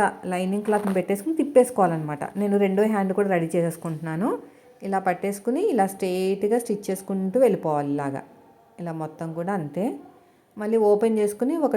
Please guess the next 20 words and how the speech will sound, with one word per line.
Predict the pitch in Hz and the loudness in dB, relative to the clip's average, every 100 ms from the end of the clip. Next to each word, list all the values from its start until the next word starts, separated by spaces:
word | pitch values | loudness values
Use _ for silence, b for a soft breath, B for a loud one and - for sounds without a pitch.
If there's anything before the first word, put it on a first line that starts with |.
| 208 | 2
టాప్ | 190 180 | 2 2
స్టిచ్ | - 196 185 | -2 0 0
వేసేసుకోండి. | 170 175 165 165 160 170 359 - - _ _ _ _ _ _ _ _ _ _ _ _ _ _ 175 | 0 -4 -6 -6 -2 0 0 -2 -14 _ _ _ _ _ _ _ _ _ _ _ _ _ _ -12
ఇలా | 170 165 | -10 -8
మొత్తము | 160 180 175 311 480 - _ _ _ _ _ _ _ _ _ _ - | -8 -6 -4 -4 -6 -14 _ _ _ _ _ _ _ _ _ _ -8
వేసుకున్న | 190 208 208 262 226 | -4 -2 0 -2 2
తర్వాత | 185 190 170 - 180 285 302 | 2 2 0 -2 -4 -2 0
మళ్ళీ | 233 214 | 2 0
ఇటు | 208 | 2
సైడ్ | 208 196 | 0 2
కూడా | 226 202 | 2 2
అంతే, | 160 175 254 453 - - 202 | 0 0 -2 -4 -10 -18 -12
ఇటు | 185 | -6
సైడ్ | 208 190 | -4 -2
కూడా | 190 202 | -2 0
ఇలా | 175 | 0
పట్టేసుకుని | 175 170 180 180 247 349 508 - b b b _ _ - | 0 -2 -4 -2 -2 -2 -2 -6 b b b _ _ -20
స్ట్రైట్గా | - 208 196 196 196 202 220 233 | -8 -4 -2 0 0 0 0 0
కుట్టుకుంటూ | 214 180 190 190 208 | -2 -2 0 2 2
వెళ్ళిపోవాలి. | 170 170 151 147 160 | 0 -2 -2 -2 0